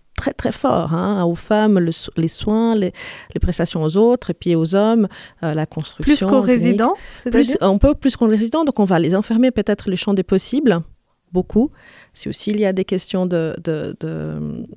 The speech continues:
Speaker 1: de pouvoir économique, de pouvoir accéder à des, des métiers supérieurs, et cetera. Mais voilà, c'est, on, on voit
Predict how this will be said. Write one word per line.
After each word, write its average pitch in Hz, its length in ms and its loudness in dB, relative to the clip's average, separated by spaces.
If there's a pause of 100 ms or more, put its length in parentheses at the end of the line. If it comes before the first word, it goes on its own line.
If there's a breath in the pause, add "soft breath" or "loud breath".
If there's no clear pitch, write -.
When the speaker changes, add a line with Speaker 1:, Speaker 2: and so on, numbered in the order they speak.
(100)
Speaker 1:
de 156 120 -8
pouvoir 165 320 -4
économique, 165 680 -2
de 160 80 -4
pouvoir 156 280 -4
accéder 156 320 -6
à 151 60 -4
des, 147 320 -6
des 147 100 -6
métiers 151 280 -8
supérieurs, 165 480 -6
et 165 100 -10
cetera. 294 320 -8
Mais 262 120 -2 (420 loud breath)
voilà, 202 240 4
c'est, - 360 -4
on, - 140 -8 (260)
on 190 40 4
voit 220 360 0